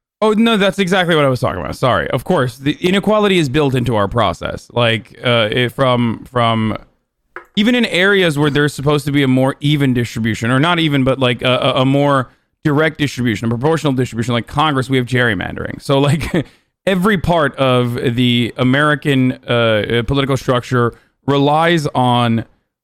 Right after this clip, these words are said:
uh, making American voters, uh, and their votes not count, uh, e-, evenly and equally.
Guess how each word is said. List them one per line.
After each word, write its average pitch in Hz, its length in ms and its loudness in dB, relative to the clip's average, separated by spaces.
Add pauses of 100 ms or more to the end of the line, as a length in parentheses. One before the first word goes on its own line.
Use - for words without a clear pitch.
(120)
uh, 107 300 2
making 160 640 0
American 139 580 0
voters, 123 800 0
uh, 113 220 0
and 123 180 0
their 120 140 2
votes 117 520 -2
not 123 400 0
count, 98 400 -4 (760)
uh, 90 420 0
e-, - 240 -8
evenly 90 580 -2
and 113 200 -6
equally. 110 480 -6